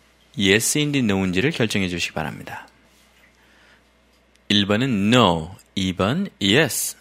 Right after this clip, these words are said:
삼 번 yes, 사 번 no, 오 번 yes, 육 번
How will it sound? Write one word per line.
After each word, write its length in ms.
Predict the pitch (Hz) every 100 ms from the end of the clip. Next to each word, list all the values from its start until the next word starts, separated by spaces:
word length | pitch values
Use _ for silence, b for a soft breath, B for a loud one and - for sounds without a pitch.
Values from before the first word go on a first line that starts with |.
| _
삼 260 | - 92 87
번 380 | 98 117 117
yes, 480 | 98 104 82 - - _ -
사 300 | - 92 87
번 260 | 101 113 -
no, 680 | 95 98 110 101 82 82 - B B B _ -
오 180 | 95
번 400 | 92 95 185 233 - -
yes, 540 | 95 117 107 - - -
육 180 | 95 -
번 340 | 101 117 202